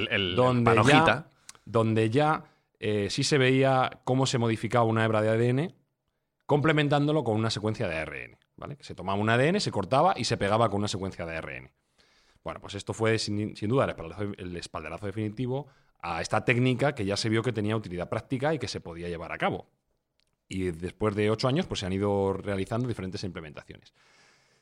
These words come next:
Speaker 2: Sin embargo, no está exento de polémica, ya que seis meses después, un biólogo molecular, eh, llamado Feng Zhang, eh, publicó un artículo en Science también, donde demostraba que crispr se podía utilizar en células humanas.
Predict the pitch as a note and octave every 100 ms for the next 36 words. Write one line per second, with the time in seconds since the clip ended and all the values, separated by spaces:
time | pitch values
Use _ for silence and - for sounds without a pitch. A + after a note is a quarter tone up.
0 | - - C3 D#3 F#3+ E3+ E3 D3+ D3+ -
1 | D3 C#3 C#3+ C3 C#3 C#3+ A2+ F#2+ - _
2 | G#2 G#2+ G2+ B2 B2+ C3+ C3 B2 A#2+ C#3
3 | B2+ - A#2 A2+ A#2 A#2 A#2 A2 A2+ A2+
4 | A2+ A2 A2 A#2+ F#2 - _ _ _ _
5 | - F2+ E2 E2 E2 F2+ G2+ A2 - B2
6 | A#2+ D3 B2+ B2+ - _ _ _ _ _
7 | _ - - A2+ A2 C3+ C#3 A#2+ D3+ B2+
8 | B2+ D#3 - G2 G2 C#3+ A#2+ A#2+ B2 C3
9 | C#3 A#2 A#2+ C3+ C#3 B2 C#3 B2+ B2+ -
10 | A2 G2 C3+ D3 D3 C3+ C#3 B2+ A#2 B2
11 | B2 B2+ A#2 C#3 A#2+ - C3 C3+ D3 -
12 | D#2 C#2+ B1+